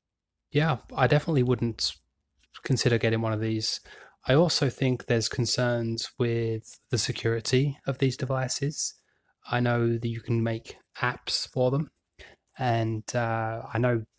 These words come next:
Amazon's App Store has been no stranger to malware over the years. Just last year, a developer built a calculator app, or it was made to look like a calculator app. It was actually malware that was embedded on there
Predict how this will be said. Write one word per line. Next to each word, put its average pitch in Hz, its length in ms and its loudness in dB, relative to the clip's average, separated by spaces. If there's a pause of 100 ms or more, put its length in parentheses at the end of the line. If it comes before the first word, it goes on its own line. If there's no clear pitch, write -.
(120)
Amazon's 123 840 0
App 120 180 2
Store 113 360 -2
has 110 160 -2
been 113 460 -2
no 117 140 0
stranger 113 460 -2
to 113 160 -4
malware 113 580 -2
over 123 140 -2
the 120 120 -2
years. 123 360 -2
Just - 260 -6
last 120 380 -6
year, 113 160 2
a 110 40 0
developer 113 440 -2
built 117 300 -4
a 117 80 -4
calculator 120 840 -2
app, 139 240 -2 (600)
or 113 160 0
it - 80 -12 (600)
was - 200 -8
made 120 200 0
to - 120 -6
look - 260 -4
like 120 80 -2
a 101 60 0
calculator 110 640 -2
app. 120 160 -2
It - 100 -16
was - 120 -8
actually 117 340 -2
malware 113 640 0
that 117 140 -14
was 117 100 -4
embedded 113 420 -2
on 113 160 -4
there 120 240 -2